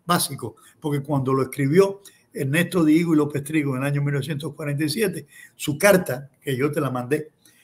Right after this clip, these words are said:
y que yo la he leído miles de veces, estaba basada única y exclusivamente en que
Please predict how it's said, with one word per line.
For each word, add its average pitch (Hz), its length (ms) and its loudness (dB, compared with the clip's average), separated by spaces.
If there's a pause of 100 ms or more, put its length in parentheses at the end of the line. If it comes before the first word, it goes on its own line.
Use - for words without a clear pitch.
(120)
y 143 120 -8
que 135 140 -2
yo 139 100 2
la 143 120 2
he - 20 0
leído 143 280 2
miles 143 260 2
de 170 100 2
veces, 180 400 0 (340)
estaba 151 380 2
basada 156 400 0
única 151 160 0
y 151 40 2
exclusivamente 156 640 -2
en 147 40 -4
que 131 240 -6